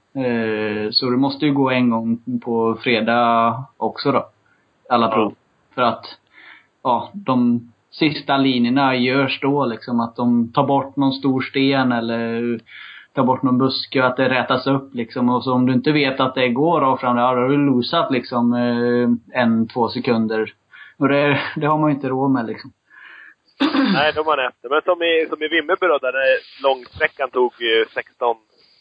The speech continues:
Speaker 2: lite drygt sexton minuter att åka.
Speaker 1: Ja.
Speaker 2: Går du den två gånger med, eller?
Speaker 1: Ja, den gick jag ju två gånger. Det tog, eh, tre timmar att gå en gång. Eh, så det vart ju bara sex timmar gångtid på den. Och sen gick jag ju de andra,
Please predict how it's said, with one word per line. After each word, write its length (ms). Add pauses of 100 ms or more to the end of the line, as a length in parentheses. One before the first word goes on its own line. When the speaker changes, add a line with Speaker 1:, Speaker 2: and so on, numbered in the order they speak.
(260)
Speaker 2:
lite 220
drygt 160
sexton 300
minuter 300
att 60
åka. 320 (240)
Speaker 1:
Ja. 280
Speaker 2:
Går 180
du 60
den 220
två 220
gånger 240
med, 80 (100)
eller? 140 (600)
Speaker 1:
Ja, 200
den 240
gick 180
jag 80
ju 60
två 220
gånger. 320
Det 120
tog, 420
eh, 40
tre 320
timmar 440
att 120
gå 260
en 240
gång. 200 (200)
Eh, 580
så 160
det 240
vart 260
ju 40
bara 180
sex 340
timmar 360
gångtid 640
på 80
den. 300
Och 120
sen 340 (840)
gick 260
jag 180
ju 360
de 180
andra, 460